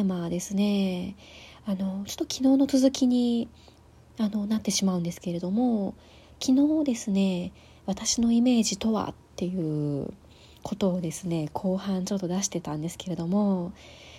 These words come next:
その「ガキども」っていう言葉遣いを、あの、注意してくださったお姉様がですね、メッセージをくださいまして、あの、自分の中でもだいぶ腹落ちをしたので、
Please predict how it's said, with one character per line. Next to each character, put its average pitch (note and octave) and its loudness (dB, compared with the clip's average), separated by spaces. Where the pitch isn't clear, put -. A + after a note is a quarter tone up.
そ - -2
の F#3+ -2
「ガ F#3 -8
キ - -2
ど D#4 4
も」 G3+ 0
っ - -6
て - -6
い G3 2
う F3+ -4
言 G3+ -4
葉 G#3 0
遣 G#3 -2
い F#3+ 0
を、 G#3 2
あ G3 -6
の、 F#3 -6
注 A#3 2
意 G#3 2
し G3 -4
て G3+ -2
く G3+ -6
だ F#3+ 0
さ G3+ -4
っ G3 -2
た F#3 -6
お F#3 0
姉 G3 4
様 F3 -4
が E3 -6
で E3 -4
す F3 -8
ね、 F3+ -2
メ G3+ 0
ッ A3 2
セ A3+ 0
ー G3 2
ジ F#3 -2
を E3+ 0
く - -6
だ F3 0
さ F#3 -4
い F3+ -2
ま F#3 -2
し G3 -4
て、 G3 0
あ F#3 -8
の、 F3+ -4
自 - -2
分 A#3 0
の C4 2
中 C#4+ 0
で G#3+ 0
も F3+ -2
だ G3 0
い G#3 0
ぶ G#3 0
腹 A3 0
落 G#3+ -4
ち A3 0
を G#3+ -2
し A3 -4
た A#3+ -6
の F#3+ 0
で、 F#3 0